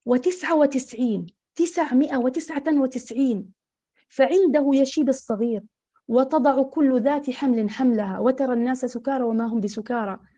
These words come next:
ولكن عذاب الله شديد. قالوا، "يا رسول الله، وأين هذا الواحد؟"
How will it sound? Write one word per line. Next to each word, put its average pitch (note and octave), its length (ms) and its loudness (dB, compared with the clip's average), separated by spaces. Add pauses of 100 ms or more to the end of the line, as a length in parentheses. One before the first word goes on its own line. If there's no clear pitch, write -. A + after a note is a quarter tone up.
(160)
ولكن A#3+ 420 0
عذاب G#3+ 300 -4
الله G#3+ 240 -4
شديد. G#3 520 -8 (680)
قالوا، C4 220 4
"يا B3+ 120 4
رسول D4 320 2
الله، B3 180 6
وأين D#4 400 2
هذا C4+ 260 -2
الواحد؟" A3+ 440 -2